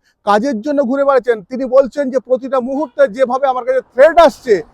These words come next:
অর্থাৎ শ্বশুরবাড়ির পক্ষ থেকে থ্রেট আসছে, সেই থ্রেটটা এতটাই থ্রেট যে তিনি যে শিক্ষিত মানুষ মাঝে মাঝে নাকি তিনি ভুলে যান যে আমি শিক্ষিত,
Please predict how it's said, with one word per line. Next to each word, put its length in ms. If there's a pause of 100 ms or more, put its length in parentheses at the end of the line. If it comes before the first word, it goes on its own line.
(200)
অর্থাৎ 240
শ্বশুরবাড়ির 580
পক্ষ 260
থেকে 200
থ্রেট 260
আসছে, 300 (280)
সেই 240
থ্রেটটা 440
এতটাই 580
থ্রেট 380 (300)
যে 120
তিনি 280
যে 100
শিক্ষিত 440
মানুষ 320
মাঝে 200
মাঝে 160
নাকি 180
তিনি 280
ভুলে 180
যান 200
যে 80
আমি 140
শিক্ষিত, 340